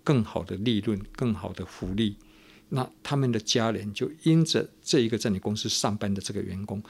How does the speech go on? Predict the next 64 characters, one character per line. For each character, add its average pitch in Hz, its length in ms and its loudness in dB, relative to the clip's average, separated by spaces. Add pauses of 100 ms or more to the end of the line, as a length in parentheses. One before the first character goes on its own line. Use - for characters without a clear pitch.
(220)
他 - 120 0
们 113 120 6
的 104 80 0
家 110 160 4
人 95 280 -2
得 95 100 -4
到 95 160 0
照 80 320 -2
顾， - 160 -8 (500)
他 147 140 2
们 139 100 4
的 120 60 2
孩 107 220 0
子 127 200 -4 (400)
得 104 140 2
以， 101 260 0 (600)
可 - 140 -2
以 101 80 2
去 - 140 -2
上 95 320 0
学， - 340 -10 (500)
他 135 120 2
们 117 180 4
得 113 180 2
以 113 80 4
去 107 160 0
做 104 280 2
一 101 40 2
些 104 160 2
的 101 80 -2
事 98 220 0
情。 131 280 -6 (380)
所 156 180 6
以 135 100 6
美 113 200 6
国 104 180 2
的 107 160 2
这 120 140 0
个 107 300 2 (960)
福 - 160 0
特 135 140 6
汽 127 200 4
车 123 300 0 (120)
公 120 120 -2
司 113 140 0
的 107 60 0
创 120 220 -2
办 110 200 0
人， 95 220 -4
他 120 120 -4
为 123 100 2
什 - 140 -2
么 95 80 -2
要 104 80 -2
创 113 260 0
立 104 120 2
这 101 160 -4
个 98 100 -4
福 104 240 -8
特 117 160 2
汽 - 200 0
车 - 160 -4
公 92 200 -6
司？ - 240 -8